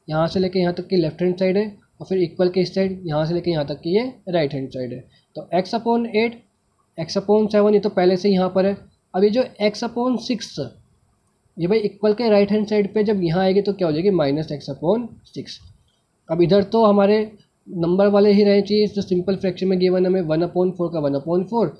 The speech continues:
eleven upon four का eleven upon four। अब ये देखेंगे यहाँ पे था हमारा वन upon four, Minus one upon four था, वहाँ जाएगा तो प्लस वन upon four हो जाएगा,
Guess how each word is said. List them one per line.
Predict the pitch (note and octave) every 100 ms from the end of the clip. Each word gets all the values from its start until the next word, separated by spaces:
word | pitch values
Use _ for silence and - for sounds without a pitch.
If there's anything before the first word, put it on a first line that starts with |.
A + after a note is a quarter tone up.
| _ _ D#3
eleven | D#3+ E3 F3
upon | F3 E3+ D#3
four | D3+
का | C#3+
eleven | C3+ C3+ D#3+
upon | E3+ G3 G3+
four। | A3 G3+ A#2+ - _ - _ _
अब | F3 F#3
ये |
देखेंगे | F#3 G3+ G#3
यहाँ | F#3+
पे | G#3 G#3
था | G#3
हमारा | G#3 A3+
वन | G3 E3
upon | D3 C#3+ C#3
four, | C#3 B2+
Minus | C#3 D3+ F#3 F#3+
one | G3+ G3+
upon | G#3 G#3
four | G3+ G3+ G3+
था, | G3+
वहाँ | F3
जाएगा | E3+ F#3
तो | F#3
प्लस | - D3 C#3+
वन | F3 F3+
upon | F3+ F#3
four | F3+ F3+
हो | F3+
जाएगा, | F3 F3+